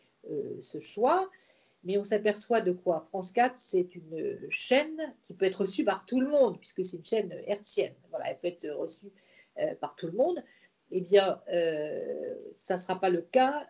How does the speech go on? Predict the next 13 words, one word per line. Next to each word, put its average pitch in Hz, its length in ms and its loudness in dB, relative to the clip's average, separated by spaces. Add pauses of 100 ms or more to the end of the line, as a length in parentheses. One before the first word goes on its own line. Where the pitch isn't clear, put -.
euh, - 220 -2
si - 200 -6
on 185 80 -2
supprime 233 440 -8
cette 180 220 -2
chaîne 190 360 2
et 156 60 -12
cette - 280 -4
offre 185 260 -2
jeunesse, 208 760 4 (520)
qui 214 140 -8
par 214 220 6
ailleurs, 196 680 6